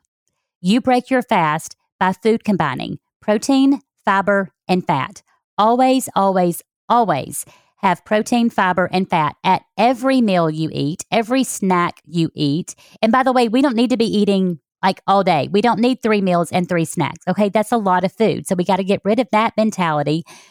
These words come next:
But when you do break that fast, so often we're breaking that with carbs.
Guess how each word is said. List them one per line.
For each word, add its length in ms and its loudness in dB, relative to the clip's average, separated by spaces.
But 180 0
when 200 2
you 100 4
do 220 0
break 400 0
that 220 0
fast, 640 -2
so 260 0
often 480 0
we're 140 2
breaking 420 0
that 180 0
with 160 -2
carbs. 640 -6